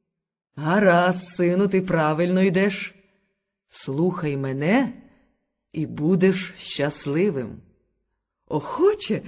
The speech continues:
дядечку», сказав хлопець. З цим сів перекусити, вийняв коржики і половину віддав старому.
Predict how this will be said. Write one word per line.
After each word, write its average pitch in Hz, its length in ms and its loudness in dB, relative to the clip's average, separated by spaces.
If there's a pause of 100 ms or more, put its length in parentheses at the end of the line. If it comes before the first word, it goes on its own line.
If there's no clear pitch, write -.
(120)
дядечку», 156 680 0 (160)
сказав 165 380 -2
хлопець. 143 540 -4 (420)
З - 240 -10
цим 466 280 4
сів - 440 2
перекусити, 180 880 -4 (480)
вийняв 175 540 6
коржики 349 640 2
і 466 120 -4
половину 277 580 4 (240)
віддав 196 380 2
старому. 131 680 -4